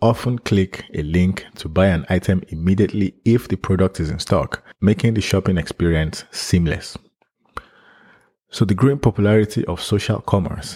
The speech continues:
has pushed retailers and brands to figure out how to keep the right product in stock at the right time to avoid missing out on sales. A company spokesperson said that Charlotte Tilbury has sought to adapt its supply chain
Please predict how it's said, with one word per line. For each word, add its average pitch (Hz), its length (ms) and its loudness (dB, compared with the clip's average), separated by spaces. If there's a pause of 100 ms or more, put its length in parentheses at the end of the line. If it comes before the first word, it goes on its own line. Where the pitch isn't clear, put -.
(100)
has - 140 -8
pushed - 440 0
retailers 101 520 2
and 78 200 -6
brands 80 500 0 (100)
to - 100 -10
figure 110 400 2
out 95 220 0
how 107 300 -4
to - 140 -8
keep - 340 -4
the 80 120 -2
right 98 260 2
product 92 400 0
in 80 100 -4
stock - 400 -4 (220)
at 78 160 0
the 76 120 -2
right 107 240 2
time 78 300 -2 (560)
to - 140 -6
avoid 92 560 2
missing 87 320 2
out 80 240 -2
on 82 100 -8
sales. - 460 -2 (1500)
A - 40 -6
company 135 340 0
spokesperson - 800 -2
said 107 220 -2
that - 140 -4
Charlotte 113 440 0
Tilbury 90 540 2 (540)
has 143 140 -6
sought 101 240 0
to - 240 -2
adapt 92 440 0
its - 200 -2
supply - 340 0
chain 78 360 -2